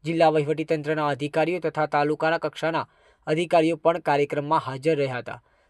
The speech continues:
સુખસર ગ્રામ પંચાયતના સરપંચ શ્રી નરેશભાઈ કટારા, અન્ય ગામોમાંથી પધારેલા સરપંચીઓ, પંચાયતના સભ્યશ્રીઓ તેમજ ગામના આગેવાનો, વડીલો મોટી સંખ્યામાં ઉપસ્થિત રહ્યા હતા. કાર્યક્રમ દરમિયાન કાયદો અને વ્યવસ્થા જળવાઈ રહે તે માટે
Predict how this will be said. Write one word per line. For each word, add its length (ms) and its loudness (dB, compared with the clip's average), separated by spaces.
સુખસર 340 0
ગ્રામ 280 4
પંચાયતના 500 0
સરપંચ 400 -2
શ્રી 100 -6
નરેશભાઈ 640 0
કટારા, 440 4
અન્ય 280 -4
ગામોમાંથી 600 -4
પધારેલા 400 -2
સરપંચીઓ, 600 -6
પંચાયતના 520 2
સભ્યશ્રીઓ 540 0
તેમજ 400 -4
ગામના 400 -4
આગેવાનો, 600 -2
વડીલો 320 -2
મોટી 300 -8
સંખ્યામાં 520 -2
ઉપસ્થિત 420 -6
રહ્યા 180 -2
હતા. 200 0
કાર્યક્રમ 480 4
દરમિયાન 400 -2
કાયદો 280 2
અને 220 -4
વ્યવસ્થા 500 -2
જળવાઈ 460 0
રહે 100 0
તે 200 -4
માટે 340 -4